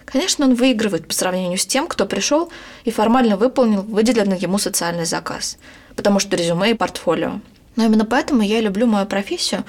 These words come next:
позволяющую задавать вопросы художникам, чиновникам, клиническим психиатрам,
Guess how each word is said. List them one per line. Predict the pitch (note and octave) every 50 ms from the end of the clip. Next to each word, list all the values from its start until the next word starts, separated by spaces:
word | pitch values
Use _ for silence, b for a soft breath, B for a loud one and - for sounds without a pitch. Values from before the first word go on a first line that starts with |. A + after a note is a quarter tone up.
| B B B B B B B B B B _
позволяющую | - A3 G#3 G#3+ A3+ A#3 B3 A#3+ A3+ G#3+ - G#3
задавать | G3 G3+ F#3+ G3+ G3+ G3 F#3+ G3
вопросы | - F#3+ - - G#3 F#3+ F#3+ - - D3 B B B B B B B B
художникам, | - - A#3 G#3 A#3+ D4 D#4 C#4 A3+ A#3 - G#3
чиновникам, | G3 - - G3+ G3 A#3 B3 A#3+ A3 A3 A3 - G3 G3 G3 B B B B -
клиническим | - A3+ A3 A#3 A#3+ A3+ - - - G3
психиатрам, | G3 - - - - G3 G3 G3+ - A3 G3+ E3+ E3+ G#3